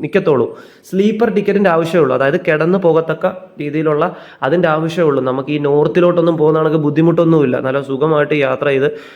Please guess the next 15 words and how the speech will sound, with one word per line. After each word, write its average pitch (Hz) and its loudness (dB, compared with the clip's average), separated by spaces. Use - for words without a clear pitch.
തിരുപ്പതിയിലേക്ക് 202 4
വന്ന് 165 2
എത്തിച്ചേരാം. 147 -4
തിരുപ്പതിയിൽ 220 2
എത്തിക്കഴിഞ്ഞാൽ 180 2
വെളുപ്പിനെ 170 2
മൂന്ന് 220 6
മണി 202 2
മുതൽ 170 4
തിരുമലയിലേക്ക് 208 4
എപ്പോഴും 226 2
ബസ്സുകളുണ്ട്. 160 0
അതായത് 139 0
ഭഗവാന്റെ 156 0
സന്നിധിയിലേക്ക് 156 0